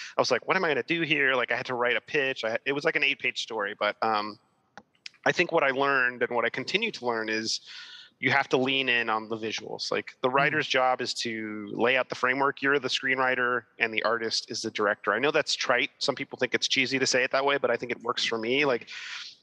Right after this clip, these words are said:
Speaker 1: the artist lays out the visual style. Like, they lay out the tone, the texture, the visuals, the cues, the camera angles. Like, they are directing the film, and you are the screenwriter, and you can have some input, but it's super collaborative. Whereas with prose, I'm just sitting there by myself and I'm in control of everything.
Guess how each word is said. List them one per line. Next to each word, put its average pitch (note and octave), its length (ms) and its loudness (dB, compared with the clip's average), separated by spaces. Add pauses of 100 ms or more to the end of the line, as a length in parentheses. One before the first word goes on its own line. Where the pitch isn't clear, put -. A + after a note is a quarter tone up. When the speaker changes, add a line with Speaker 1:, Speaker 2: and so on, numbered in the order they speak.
(140)
Speaker 1:
the D#3 120 4
artist F3+ 320 2
lays D3 200 4
out C#3+ 120 2
the C#3+ 60 -6
visual B2+ 320 -2
style. G#2+ 400 0
Like, G#2+ 160 -6
they B2+ 120 4
lay C3 200 4
out A2 120 -2
the A2+ 60 -6
tone, C#3+ 440 0
the B2 60 -8
texture, - 440 -2
the A#2+ 100 -4
visuals, B2+ 440 -2
the - 80 -8
cues, C3 420 0
the - 100 0
camera B2+ 420 2
angles. A#2 300 0
Like, A2 200 -2
they C3+ 180 4
are B2+ 300 2
directing A#2 480 -4
the A#2 80 4
film, A#2+ 400 0 (400)
and B2 120 2
you F#3 120 4
are G3+ 100 2
the E3 80 0
screenwriter, B2+ 680 2
and A#2+ 140 -6
you A#2+ 320 -4 (100)
can B2+ 120 -2
have B2 220 2
some A2+ 180 -2
input, B2+ 460 0 (180)
but A2+ 220 2 (200)
it's C#3 160 0
super - 320 -2
collaborative. A2 640 0
Whereas B2+ 260 2
with B2+ 180 -6
prose, C3 500 2
I'm B2+ 120 -2
just B2+ 180 0
sitting C3 240 2
there A#2 120 0
by A2+ 140 0
myself A2 520 0
and A2 180 -4
I'm A#2 220 0
in A2+ 80 -6
control A2 400 -4
of G2 80 -2
everything. G2+ 440 -4